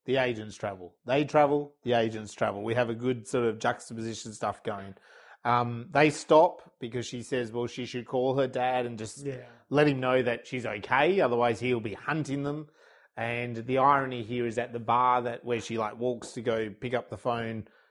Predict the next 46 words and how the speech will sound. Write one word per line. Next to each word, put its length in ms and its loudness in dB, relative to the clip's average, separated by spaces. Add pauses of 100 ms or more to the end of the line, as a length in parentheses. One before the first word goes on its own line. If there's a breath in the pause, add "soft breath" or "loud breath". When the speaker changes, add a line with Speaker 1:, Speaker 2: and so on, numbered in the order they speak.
(120 soft breath)
Speaker 1:
the 120 -8
dad 340 4
is 160 -4 (120)
at 220 -4
the 80 2
bar. 440 4 (440 soft breath)
Um, 580 -6
so 200 -4
she 180 -6
calls, 680 4
and 220 -4
when 140 -4
she 120 -8
calls, 320 2
it 60 -6
goes 260 -2
straight 340 -6
to 120 -10
Agent 320 -10
Zoyle, 500 2
who 120 -2
kind 320 -4
of 80 -12
says, 360 -4 (520 soft breath)
"Tell 160 8
us 80 4
where 100 4
you 120 4
are, 380 4
you 140 -6
know, 140 -4
we're 100 -6
coming 300 -4
to 100 -4
you, 220 0
we'll 100 -4
save 420 -2
you, 140 -2
we'll 120 -2
rescue 320 -4
you," 100 2
all 100 4
those 220 4
sort 120 0
of 100 -8
things. 420 -8